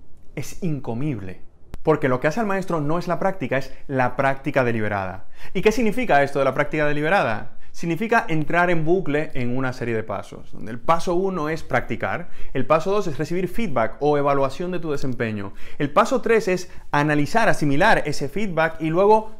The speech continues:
tomar uno de estos elementos de mejora para luego llevarlo a la práctica en el paso número cuatro,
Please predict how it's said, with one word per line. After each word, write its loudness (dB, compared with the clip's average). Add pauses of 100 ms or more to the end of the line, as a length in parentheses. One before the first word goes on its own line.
(140)
tomar 6
uno 4
de 2
estos -2
elementos 0
de 0
mejora 0 (180)
para 2
luego 0
llevarlo 2
a 0
la -2
práctica 0
en 2
el 2
paso -4
número -2
cuatro, -4